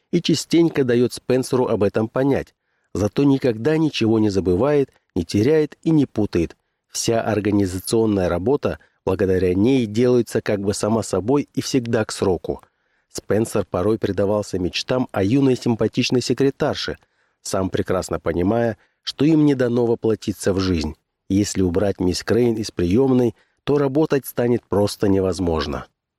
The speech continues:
«Вы опять пробрались украдкой?» Не успев закрыть за собой дверь, с порога упрекнула она. «Наверное, ко мне пришли посетители».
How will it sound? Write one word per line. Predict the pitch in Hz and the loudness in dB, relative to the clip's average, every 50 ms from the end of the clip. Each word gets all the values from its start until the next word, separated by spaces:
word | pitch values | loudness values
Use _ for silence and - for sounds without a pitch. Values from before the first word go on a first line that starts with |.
| _ _ _ _ _ _ _ _ _ _ _ _ _ - - | _ _ _ _ _ _ _ _ _ _ _ _ _ -2 0
«Вы | 123 120 135 127 113 110 | 2 2 2 2 2 0
опять | - _ - 117 123 156 - - | -4 _ -4 -2 -2 -2 -4 -4
пробрались | - 208 196 196 190 190 180 185 180 - - | -2 -2 0 0 0 2 2 0 0 0 -2
украдкой?» | 185 - 190 165 117 - _ - - 101 90 98 - _ _ _ _ _ _ _ - | 0 0 0 0 0 -2 _ -4 -4 -4 -4 -4 -8 _ _ _ _ _ _ _ -2
Не | 98 98 98 | 0 0 0
успев | 95 - - - 101 92 82 | 0 -2 -2 0 0 0 0
закрыть | 90 90 - - 95 90 85 | -2 -4 -2 -2 -2 -2 -2
за | 87 82 | -2 -4
собой | - 85 78 82 87 82 | -4 -4 -2 -2 -2 -2
дверь, | 101 104 131 143 135 | 0 0 0 0 0
с | - | -2
порога | - - 110 104 120 135 139 127 131 127 | -6 -4 -2 0 0 0 0 0 -2 -2
упрекнула | - 131 - 120 101 98 - 98 98 95 92 92 98 - | -2 -4 -2 -2 -2 0 0 0 0 2 2 0 0 0
она. | 107 101 92 85 76 71 - _ _ _ _ _ _ _ _ _ _ _ _ _ _ - | -2 -2 -2 -2 -2 -4 -8 _ _ _ _ _ _ _ _ _ _ _ _ _ _ -4
«Наверное, | - 135 151 156 170 165 165 170 165 147 | 0 0 2 2 2 2 4 2 2 2
ко | - 156 | 2 2
мне | 160 165 160 | 4 4 4
пришли | - 165 156 147 - 160 | 2 0 -2 0 -2 -2
посетители». | 156 - 151 - 190 190 - 170 - - 95 78 - - | 0 -2 -2 -2 -2 -2 -2 -2 -2 -2 -2 -2 -2 -6